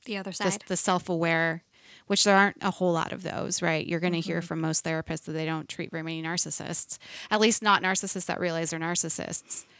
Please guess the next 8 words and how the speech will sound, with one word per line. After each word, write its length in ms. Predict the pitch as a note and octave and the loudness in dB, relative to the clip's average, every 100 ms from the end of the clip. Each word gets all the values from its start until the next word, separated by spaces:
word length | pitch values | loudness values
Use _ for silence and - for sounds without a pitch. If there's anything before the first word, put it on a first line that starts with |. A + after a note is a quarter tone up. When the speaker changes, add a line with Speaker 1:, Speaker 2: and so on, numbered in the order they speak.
| - | -2
Speaker 1:
Or 180 | A#3 A3+ | 4 6
want 220 | G#3 F#3+ | 6 4
to 80 | A3 | 0
work 280 | F#3+ F#3 G3+ | 0 0 0
on 140 | D#3+ | -4
their 120 | D#3 F3+ | -4 -8
narcissism. 600 | E3+ - - - - - | -8 -10 -14 -14 -8 -4
Speaker 2:
Right. 340 | D3+ G2 G#2 | -2 -4 -8